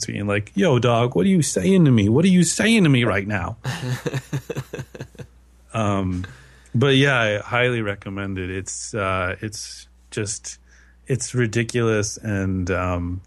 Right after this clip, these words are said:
<laughs> and just well done. Like I said, I, I really, the lessons that they present are, maybe they are a little bit in your face, but it's still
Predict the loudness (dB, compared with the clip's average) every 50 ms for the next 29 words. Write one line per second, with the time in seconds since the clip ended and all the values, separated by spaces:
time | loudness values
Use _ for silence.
0 | -20 -20 _ _ _ _ _ _ _ _ _ _ -4 -2 -2 0 2 4 4 6
1 | 6 4 2 0 2 2 4 4 4 4 2 2 0 0 -2 -4 -2 -2 0 0
2 | 0 2 2 2 2 2 2 0 0 -2 -2 -2 0 0 2 2 2 2 2 2
3 | 2 2 0 0 0 0 2 2 2 2 2 0 0 0 0 0 -2 0 2 2
4 | 2 2 0 0 2 2 2 2 0 -2 -2 -2 -2 -2 0 0 0 0 -2 -2
5 | -4 -6 -12 _ -20 -20 -20 -20 -20 -20 -20 _ _ _ _ -6 -4 -2 0 2
6 | 2 2 2 0 0 -2 -2 0 0 2 4 4 4 4 4 4 4 4 4 4
7 | 4 2 2 2 2 0 0 0 -2 -2 -2 -2 0 -2 -2 -2 -2 -2 -2 0
8 | 0 -2 -2 -4 -2 0 0 0 0 0 -2 -6 -4 -2 -2 0 0 -2 -2 -4
9 | -4 -2 -2 0 0 0 0 0 -2 -4